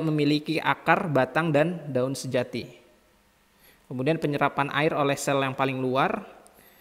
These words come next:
di mana rhizoid ini atau dia sebenarnya hampir mirip dengan akar ya. Sini rhizoid. Jadi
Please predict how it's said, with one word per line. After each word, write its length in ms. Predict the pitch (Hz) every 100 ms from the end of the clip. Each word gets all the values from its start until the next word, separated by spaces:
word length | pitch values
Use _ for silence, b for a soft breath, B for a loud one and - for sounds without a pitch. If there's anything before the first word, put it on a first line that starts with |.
| b
di 160 | - 131
mana 240 | 135 151
rhizoid 560 | 170 156 131 143 147 147
ini 480 | 143 135 180 - -
atau 320 | 127 - 135
dia 640 | 131 131 127 123 123 120 123 151 - _ _ _ _
sebenarnya 640 | - 175 147 135 135 143
hampir 320 | 139 139 147 139
mirip 240 | 139 139 139
dengan 320 | 139 131 131
akar 360 | 123 - 131 160
ya. 160 | 143 160 - _ _ _ _ _ _ _ _ _ _ _ _ _ _
Sini 400 | - 120 127 147
rhizoid. 480 | 131 120 139 -
Jadi 440 | - 127 143 -